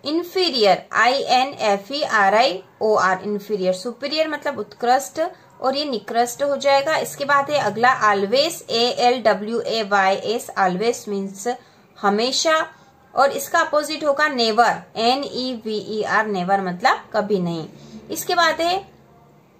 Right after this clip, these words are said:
strong, S T आर ओ एन जी, strong मतलब मजबूत। इसका opposite होगा weak, W E A K, weak मतलब कमजोर। इसके बाद अगला है strength।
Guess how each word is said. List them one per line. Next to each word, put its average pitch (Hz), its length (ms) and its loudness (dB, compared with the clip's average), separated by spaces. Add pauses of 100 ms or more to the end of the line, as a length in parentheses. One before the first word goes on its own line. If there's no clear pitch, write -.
(460)
strong, 320 680 0
S 254 260 2
T 320 120 0
आर 277 220 4
ओ 277 80 6
एन 254 300 2
जी, 285 280 -8 (160)
strong 269 540 4 (200)
मतलब 202 260 -4
मजबूत। 196 580 -4 (220)
इसका - 240 -2
opposite 294 440 2
होगा 302 220 2
weak, 214 380 -4
W 202 400 2
E 262 240 -6 (160)
A 196 160 0 (120)
K, 247 140 4
weak 214 260 -6
मतलब 196 420 -2 (140)
कमजोर। 180 580 -2 (300)
इसके - 240 -6
बाद 320 280 0
अगला 202 280 0
है 277 200 0
strength। 220 600 2